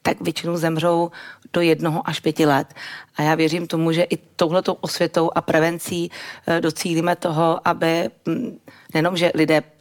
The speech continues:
přestanou kouřit nebo omezí kouření, ale že, mm, budou se věnovat prevenci, využijí vlastně tohodle programu, eh, screeningu karcinomu plic, ale i lidé, kteří nekouří,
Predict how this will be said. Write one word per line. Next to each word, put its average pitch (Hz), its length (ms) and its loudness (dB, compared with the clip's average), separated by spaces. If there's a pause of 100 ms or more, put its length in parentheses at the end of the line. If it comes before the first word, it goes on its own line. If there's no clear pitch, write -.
(140)
přestanou 151 440 -4
kouřit 156 600 -2
nebo 147 180 -4
omezí 156 380 2
kouření, 160 680 0 (500)
ale 165 220 4
že, 190 140 0 (240)
mm, - 380 -2
budou 175 160 2
se 165 140 -2
věnovat 170 280 2
prevenci, 160 680 0 (280)
využijí 175 440 0
vlastně 165 320 0
tohodle 165 340 2
programu, 165 580 2
eh, 160 800 0
screeningu 160 480 -4
karcinomu 165 440 -4
plic, 160 380 0 (360)
ale 196 280 4
i 196 80 0
lidé, 175 280 0
kteří 175 400 -4 (360)
nekouří, 208 640 -2